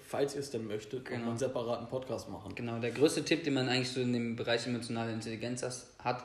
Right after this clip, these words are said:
Speaker 2: ist einfach, wie gesagt, einfach sich der Situation bewusst zu machen. Und manchmal bedarf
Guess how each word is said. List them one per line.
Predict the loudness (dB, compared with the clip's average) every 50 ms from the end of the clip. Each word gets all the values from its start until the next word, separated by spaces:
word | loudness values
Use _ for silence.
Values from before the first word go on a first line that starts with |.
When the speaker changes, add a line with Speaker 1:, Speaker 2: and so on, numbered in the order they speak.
| -12 -12 -8
Speaker 2:
ist | -4 -4
einfach, | -2 -2 -2 -4
wie | -2
gesagt, | 0 2 4 4 4 4
einfach | 0 0 0 -2 -4 -6 -12 -14
sich | -8 -6 -6 -6 -6 -8 -12 -20 -20 -20 -12 -8
der | -6
Situation | -6 -4 -2 -2 -2 2 2 4 4 4
bewusst | 2 2 2 0 0 0 -2
zu | -2 -2
machen. | -2 -2 -4 -8 -10 -10 -16 -18 -18 -20 -20 -18 -8 -4
Und | 0 0 0 0 -2 -6 -10 -14 -20 -20 -20 -12 -4
manchmal | 0 0 0 0 -2 -4 -4 -2 -2 0 0 -2 -2 -4 -10 -14 -20 -20 -18 -12 -10
bedarf | -4 0 4 6 6 6 6 4 4 2 -4 -10